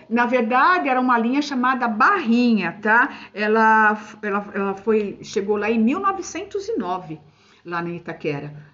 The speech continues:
entendeu? Aí, é, depois, é, até mil novecentos e onze, era até Itaquera e Guaianazes, tá?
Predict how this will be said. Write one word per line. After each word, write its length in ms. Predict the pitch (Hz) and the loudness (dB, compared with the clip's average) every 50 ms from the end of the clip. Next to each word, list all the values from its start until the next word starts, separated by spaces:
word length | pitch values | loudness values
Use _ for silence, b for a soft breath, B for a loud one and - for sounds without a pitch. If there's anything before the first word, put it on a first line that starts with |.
| B B B - | B B B -14
entendeu? 600 | 175 190 - 180 165 165 170 208 254 294 - B B B B B B B B | -14 -12 -10 -8 -6 -2 0 2 2 2 0 B B B B B B B B
Aí, 480 | 185 185 190 208 233 277 302 302 269 - | -4 0 0 2 2 2 2 2 0 2
é, 400 | 233 233 220 220 220 220 214 208 | 4 4 4 6 6 4 4 2
depois, 800 | 196 202 226 226 - - 226 226 247 311 349 320 269 233 226 - - | 2 0 -2 -4 0 2 4 6 6 6 4 2 0 -2 -4 -4 -4
é, 380 | 220 214 208 202 202 202 196 190 | -2 -2 0 0 0 0 0 0
até 240 | 196 196 - 233 | 0 0 2 2
mil 140 | 226 240 220 | 2 2 2
novecentos 400 | 226 226 220 220 220 220 208 220 | 2 0 2 0 0 0 0 0
e 100 | 233 240 | 2 4
onze, 480 | 233 226 240 262 285 339 381 - 392 453 508 466 - | 4 4 4 4 2 2 0 0 -2 -2 -2 -2 0
era 640 | - 226 226 226 220 220 220 214 214 208 208 208 - - | 2 2 4 4 4 4 4 4 6 6 4 4 2 2
até 360 | - 208 214 208 - 214 208 | 0 0 0 0 0 2 2
Itaquera 560 | 226 220 220 214 220 - - 226 220 233 247 | 2 2 0 -2 0 0 0 0 2 2 0
e 60 | 269 | -2
Guaianazes, 920 | 254 285 277 311 370 440 480 381 262 196 170 160 156 170 160 - - - _ _ _ _ _ _ _ _ _ _ | -2 -2 -2 0 0 0 0 2 2 2 2 0 -4 -10 -14 -14 -16 -20 _ _ _ _ _ _ _ _ _ _
tá? 380 | - 196 180 196 240 311 B | -8 -2 0 0 0 0 B